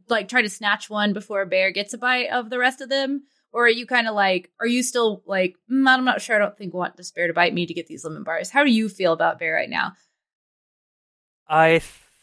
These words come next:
Speaker 2: think I admire bear's strength. So, <laughs> like, I, I'll probably freeze my hand, you know, just, like, I'm, I'm leaning in, reaching, and bear starts lunging. I'm just gonna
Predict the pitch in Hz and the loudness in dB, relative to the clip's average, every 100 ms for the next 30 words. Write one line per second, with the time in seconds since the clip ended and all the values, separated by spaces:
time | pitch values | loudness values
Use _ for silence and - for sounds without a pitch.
0 | _ _ _ 156 156 - - 139 135 135 | _ _ _ 0 0 -2 0 4 8 8
1 | 135 131 135 101 131 131 127 127 135 131 | 6 4 2 2 -2 0 4 6 6 4
2 | 131 120 123 127 127 117 - - 117 113 | 2 2 2 4 2 0 0 2 0 0
3 | - - - - - - - 494 143 131 | -8 -12 -14 -2 2 2 2 4 6 8
4 | 123 - - 160 127 147 135 143 135 185 | 8 4 2 2 4 2 4 2 4 4
5 | 156 147 - - 147 139 120 123 - - | 6 4 2 4 6 6 2 -2 -4 -4
6 | 135 131 135 123 120 131 143 123 120 131 | -4 -2 0 -2 -4 -12 -8 -8 -8 -8
7 | 135 135 143 139 131 139 135 - 170 180 | -8 -4 -4 -2 0 -2 -4 -14 -4 2
8 | 175 175 156 151 135 156 - 147 131 147 | 6 8 8 6 4 4 4 2 2 4
9 | 151 - 156 - 139 147 165 156 147 131 | 4 6 4 6 4 4 4 4 2 0
10 | 123 139 127 | -4 -4 -4